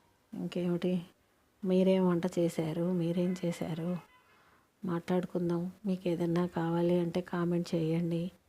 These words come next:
అలానే లైక్ చేయండి, విషయాలు ఏమన్నా ఉంటే మాట్లాడండి, చెప్పండి. ఇంకేమిటండి సంగతులు. ఆ పప్పు కూడా తెరమోత అయిపోయిందండి, పెట్టేశాను,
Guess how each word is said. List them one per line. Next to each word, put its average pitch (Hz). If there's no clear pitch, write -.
అలానే 170
లైక్ 165
చేయండి, 170
విషయాలు 180
ఏమన్నా 170
ఉంటే 170
మాట్లాడండి, 165
చెప్పండి. 160
ఇంకేమిటండి 170
సంగతులు. 165
ఆ 185
పప్పు 180
కూడా 170
తెరమోత 165
అయిపోయిందండి, 160
పెట్టేశాను, 160